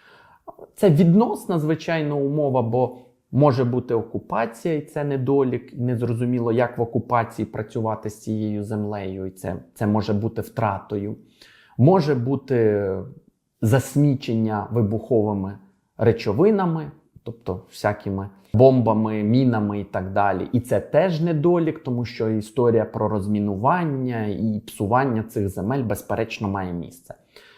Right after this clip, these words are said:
Тому це відносно незнищенний актив, так би можна сказати. Але в будь-якому разі туди,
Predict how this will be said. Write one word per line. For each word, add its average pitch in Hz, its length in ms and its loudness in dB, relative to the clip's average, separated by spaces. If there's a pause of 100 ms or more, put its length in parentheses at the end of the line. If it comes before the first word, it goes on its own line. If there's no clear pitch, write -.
(160)
Тому 151 180 6
це 156 200 4
відносно 139 680 6
незнищенний 104 840 -6
актив, 101 460 -10
так 92 280 -4
би 87 60 -12
можна 87 340 -14
сказати. - 600 -14
Але 120 200 2
в 151 40 4
будь-якому 233 560 2
разі 240 360 0
туди, 160 560 2